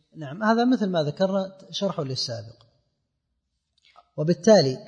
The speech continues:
مس الذكر البائن أو مس، يعني، لو كان محلي، لو كان ذكراً مقطوعاً من أصله، من أصله، فمسه، مس هذا الأصل،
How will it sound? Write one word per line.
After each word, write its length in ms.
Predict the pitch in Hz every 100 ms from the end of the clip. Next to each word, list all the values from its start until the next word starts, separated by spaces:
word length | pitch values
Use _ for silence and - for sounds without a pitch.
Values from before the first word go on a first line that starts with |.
| -
مس 300 | 180 214 -
الذكر 400 | 170 196 202 180
البائن 520 | 165 147 139 123 113 - - _ _ _ _ _ _ _ _ _ _ _ 185
أو 200 | 226 220
مس، 400 | 247 240 - 220 240 240 - - _
يعني، 280 | 151 139 151
لو 120 | 160
كان 340 | 156 202 196 165
محلي، 380 | - 196 143 139
لو 120 | 143
كان 260 | 202 220
ذكراً 420 | 196 196 214 196 180
مقطوعاً 560 | 170 165 - 220 196
من 200 | 185 180
أصله، 480 | 180 - 131 117 113 - _ _ _ _ _ _
من 140 | 143 151
أصله، 400 | 156 - 120 117
فمسه، 800 | 131 170 202 - 180 214 269 - - _ _ _ _ _ _
مس 280 | 151 156 -
هذا 580 | 151 165 139 131 - -
الأصل، 540 | 139 143 175 233 285